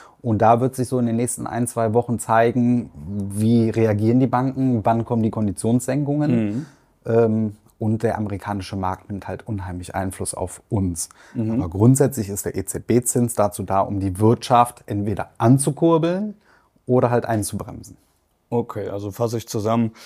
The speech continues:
Speaker 2: bei einem hohen Leitzins, ähm, bremst die E Z B den Geldmarktfluss oder den Fluss von Geld
Speaker 1: Ja.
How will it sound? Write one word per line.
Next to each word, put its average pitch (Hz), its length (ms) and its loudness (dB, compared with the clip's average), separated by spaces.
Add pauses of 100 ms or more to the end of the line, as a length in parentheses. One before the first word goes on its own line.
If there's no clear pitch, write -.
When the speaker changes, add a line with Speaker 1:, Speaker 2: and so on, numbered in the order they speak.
(340)
Speaker 2:
bei 107 80 -2
einem 113 180 2
hohen 147 320 6
Leitzins, 151 960 2 (320)
ähm, 113 400 0
bremst 131 640 0 (160)
die 120 500 0 (140)
E 117 100 0
Z 117 300 -2
B 120 340 2 (1080)
den 107 140 -4
Geldmarktfluss 135 840 2
oder 117 160 0
den 117 240 -4 (160)
Fluss 135 240 0
von 123 240 -2
Geld 135 360 2 (100)
Speaker 1:
Ja. 127 160 0